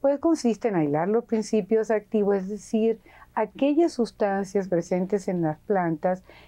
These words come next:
que tienen o que son responsables de la actividad que se le atribuyen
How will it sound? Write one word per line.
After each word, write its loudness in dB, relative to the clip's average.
que 0
tienen 2
o 0
que 0
son -2
responsables 0
de 4
la 2
actividad 0
que -4
se -2
le 2
atribuyen 0